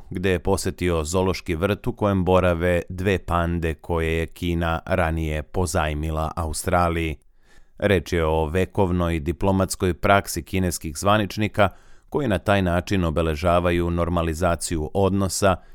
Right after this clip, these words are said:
ili izgradnju odnosa sa drugim zemljama. Li Keqiang je najavio da će se u novembru, kada ove dve pande treba da se vrate u Kinu,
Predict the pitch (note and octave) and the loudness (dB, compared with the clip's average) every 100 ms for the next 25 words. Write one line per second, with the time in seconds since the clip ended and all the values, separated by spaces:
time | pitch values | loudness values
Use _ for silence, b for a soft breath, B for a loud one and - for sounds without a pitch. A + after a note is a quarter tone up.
0 | b - A#2 F#2+ - - C3 A#2 A2 G2 | b 0 2 2 0 -2 -6 -2 2 2
1 | F2 E2 D2+ C#2+ D2+ - D#2+ - E2+ D#2+ | 2 0 -2 -4 -6 -4 -6 -4 -4 -4
2 | D#2 D2+ D2 F2 F2 F2+ F2+ D2+ _ _ | -4 -6 -4 -2 0 2 0 -2 _ _
3 | - b b G#2 F#2 F#2 D#2+ F#2 F2 F2 | -20 b b 0 0 -2 -2 0 0 0
4 | E2 F#2 F2 F2 F2 F2+ E2+ D#2+ D2+ E2+ | 0 2 2 2 2 0 0 -2 -4 -6
5 | - F2+ E2+ E2+ F2+ F#2+ G2 E2 D#2+ - | -2 -2 0 0 2 2 2 0 -4 -4
6 | E2+ D#2 D#2 D#2+ D#2+ D2 E2 D#2 F#2 F#2+ | -4 -2 0 0 -2 -2 -4 0 0 0
7 | F2+ F2 - F#2+ E2+ E2 E2 - F#2 E2 | 0 -4 -2 -2 0 -2 -4 -4 -2 0
8 | G2+ G2 - D#2 - G#2+ A2 A2+ G2+ | 2 0 -2 -6 -4 0 2 2 0